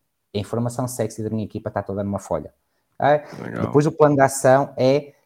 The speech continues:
Speaker 1: comportamento. Eh, eh, plano de ação é o que vamos fazer, comportamento é o que é que eu vou mudar. O que é que eu vou mudar? Ok?
Speaker 2: Sim.
Speaker 1: Pá, e a última etapa é contexto, é o que é que está a acontecer lá fora. Repara que a grande maioria das empresas inverte completamente isto,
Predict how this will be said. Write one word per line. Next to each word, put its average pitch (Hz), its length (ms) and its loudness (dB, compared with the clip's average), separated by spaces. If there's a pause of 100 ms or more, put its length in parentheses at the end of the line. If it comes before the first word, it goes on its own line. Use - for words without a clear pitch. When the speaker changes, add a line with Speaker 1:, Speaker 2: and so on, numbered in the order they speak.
(140)
Speaker 1:
comportamento. 101 720 -4 (220)
Eh, 104 340 -2
eh, 98 40 -2
plano 120 240 4
de 127 60 4
ação 135 300 2
é 127 260 0
o 139 80 2
que - 140 -16
vamos 123 240 0
fazer, 120 240 -4
comportamento 120 500 -4
é 113 160 -4
o 107 80 -6
que - 140 -6
é 123 60 -4
que - 200 -6
eu 123 120 2
vou 113 280 -2
mudar. 101 460 -6 (540)
O - 60 -20
que 107 120 -12
é - 20 -14
que - 160 -6
eu 113 80 4
vou 107 180 0
mudar? 92 380 -4 (260)
Ok? 160 300 0
Speaker 2:
Sim. 120 300 -6
Speaker 1:
Pá, 135 160 -6
e 135 60 -2
a 156 40 6
última 160 260 2
etapa 139 320 2
é 117 40 -8
contexto, 110 600 -8 (140)
é 107 100 -4
o 101 60 -2
que - 80 -4
é 127 40 -2
que - 20 -8
está 120 100 -4
a - 20 -10
acontecer 117 260 -4
lá 110 140 2
fora. 69 320 -6 (580)
Repara 120 320 8
que 120 100 -2
a 117 40 6
grande 143 240 6
maioria 143 280 6
das 123 120 0
empresas 127 320 0
inverte 131 320 0
completamente 123 560 -4
isto, - 240 -12